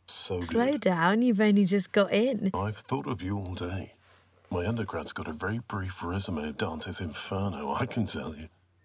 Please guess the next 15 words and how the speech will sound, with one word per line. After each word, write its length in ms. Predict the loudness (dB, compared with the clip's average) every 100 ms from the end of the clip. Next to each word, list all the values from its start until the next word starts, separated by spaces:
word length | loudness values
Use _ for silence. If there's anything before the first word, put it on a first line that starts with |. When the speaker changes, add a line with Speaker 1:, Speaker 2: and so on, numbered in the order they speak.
| _ _ _ _ _ -12
Speaker 1:
I 60 | -6
couldn't 300 | -2 -2 -2
wait 280 | -2 -4 -6
to 120 | -4
get 160 | -4
home. 200 | 0 2
Speaker 2:
Well, 440 | 4 4 4 4 2 -4
quench 680 | -4 2 4 4 0 -4 0
that 280 | -2 -2 0
inferno 880 | 0 0 -2 0 2 4 2 0 0
until 260 | 0 0
after 300 | 0 -2 -4
supper, 500 | -2 0 -2 -2 -2 -2
at 120 | 0
least. 420 | -2 -2 -6